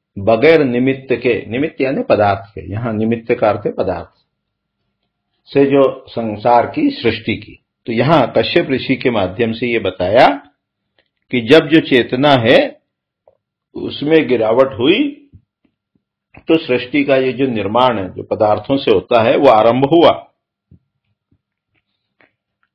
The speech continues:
और यही जो जयंत है,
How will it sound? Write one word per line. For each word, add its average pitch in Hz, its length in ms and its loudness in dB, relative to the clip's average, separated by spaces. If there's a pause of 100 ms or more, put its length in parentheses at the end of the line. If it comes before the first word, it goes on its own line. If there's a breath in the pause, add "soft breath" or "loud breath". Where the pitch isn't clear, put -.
और 151 240 6 (1160)
यही 131 380 2
जो 170 200 4
जयंत 131 500 2
है, 131 180 -2